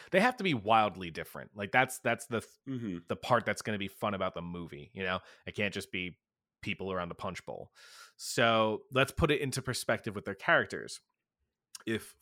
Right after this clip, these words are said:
Speaker 1: Florence Pugh is kind of like this really dangerous mercenary, what kind of party is she gonna throw as opposed to R D J, who's just a drunken jester?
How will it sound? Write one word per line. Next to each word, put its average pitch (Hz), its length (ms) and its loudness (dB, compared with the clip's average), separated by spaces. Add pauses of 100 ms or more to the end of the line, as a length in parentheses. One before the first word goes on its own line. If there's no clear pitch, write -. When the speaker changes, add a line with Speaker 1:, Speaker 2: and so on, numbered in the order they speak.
(120)
Speaker 1:
Florence 135 340 0
Pugh 131 240 0
is 110 100 -2
kind 117 360 -2
of 98 120 -6
like 101 240 -2
this - 380 -6 (460)
really 113 480 2
dangerous 104 1040 -4 (480)
mercenary, 104 880 2 (480)
what - 220 0
kind 117 180 -2
of 104 100 -4
party 98 380 -2
is 85 80 -4
she 101 220 -2
gonna 85 180 -8
throw 85 320 -4
as 95 220 -4
opposed 101 380 -6
to 95 180 -6
R 104 120 0
D 95 140 -6
J, 95 400 -2
who's 92 200 -10
just - 340 -10
a 101 80 -6
drunken 90 580 -6
jester? 78 560 -6